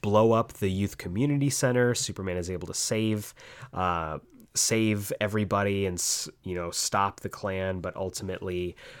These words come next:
uh, Chuck's father gets away because of his connections.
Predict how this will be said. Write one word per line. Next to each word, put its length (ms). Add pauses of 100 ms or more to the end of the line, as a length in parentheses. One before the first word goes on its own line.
(120)
uh, 240
Chuck's 320
father 380
gets 260
away 300
because 480
of 340
his 240
connections. 920